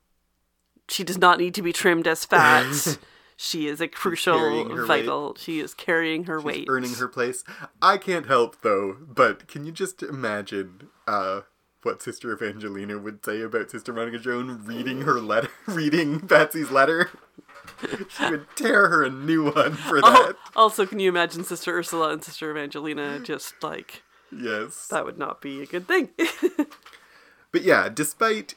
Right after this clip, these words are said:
Speaker 2: reading someone else's letter being not an okay thing to do, Sister Monica Joan, I'm gonna be very strict with you about this. But, uh, the advice that she gives, having read the letter, I think, is what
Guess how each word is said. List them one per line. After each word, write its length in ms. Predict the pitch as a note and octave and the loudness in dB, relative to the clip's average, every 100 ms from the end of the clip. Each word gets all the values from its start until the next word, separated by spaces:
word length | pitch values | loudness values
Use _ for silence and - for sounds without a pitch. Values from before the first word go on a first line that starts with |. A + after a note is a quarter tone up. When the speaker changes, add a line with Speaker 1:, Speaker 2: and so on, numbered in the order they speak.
| _ | _
Speaker 2:
reading 400 | D3+ E3+ D#3+ D#3 | -12 -8 -8 -2
someone 240 | D#3 C#3+ | 0 2
else's 320 | C3 B2+ C3+ | 0 0 -4
letter 260 | C#3 C3 C3 | 0 2 2
being 400 | A2+ B2 A#2+ B2+ | 0 -2 -2 -2
not 420 | A#2+ B2 D#3 - | -2 0 -2 -4
an 120 | E3+ D#3+ | -10 -4
okay 520 | C#3 C#3+ C#3+ C#3+ C#3+ | -2 -2 -4 -6 -6
thing 360 | C#3+ C#3+ C3+ C#3+ | -6 -8 -6 -10
to 100 | D3+ | -10
do, 340 | B2+ B2+ C#3 | -8 -6 -6
Sister 380 | C#3 A#2+ - A#2+ | -8 -10 -10 -10
Monica 360 | G#2+ G2 F#2+ G#2 | -8 -8 -6 -8
Joan, 380 | - G2+ F#2+ | -6 -6 -4
I'm 160 | G#2+ C#3+ | -6 -6
gonna 160 | G3 G#3+ | -8 -8
be 100 | G#3 | -6
very 280 | D3+ A#2+ | -4 -4
strict 340 | - C3 A#2+ - | -6 -6 -6 -10
with 140 | - | -16
you 120 | G2 | -14
about 260 | F2+ F#2+ - | -8 -8 -10
this. 220 | - - - - _ | -16 -18 -20 -20 _
But, 240 | C#3 C3 - | 2 2 2
uh, 300 | A#2 G#2 A#1+ - - _ _ _ | 0 2 0 -6 -14 _ _ _
the 640 | B2 A#2 A2 G#2 G2+ G2 - - | -10 -8 -8 -6 -6 -8 -12 -8
advice 440 | C#3+ A#2+ A#2 G#2+ | -2 2 2 -2
that 180 | - A#2+ | -10 -10
she 160 | - G2 | -10 -6
gives, 540 | G#2 G2 F#2+ F#2+ F#2+ - | -2 -2 -4 -8 -12 -10
having 480 | - G2 F#2+ F#2 | -2 0 0 -6
read 280 | F#2 A2 F2+ | 0 0 0
the 100 | F#2+ | -6
letter, 380 | F#2 F#2 - - | -6 -6 -6 -6
I 80 | G2+ | -6
think, 380 | - F#2+ F#2 - | -8 -14 -14 -10
is 300 | G2 F#2 F2+ | -8 -8 -8
what 560 | G2 F2+ - - - | -6 -6 -8 -16 -16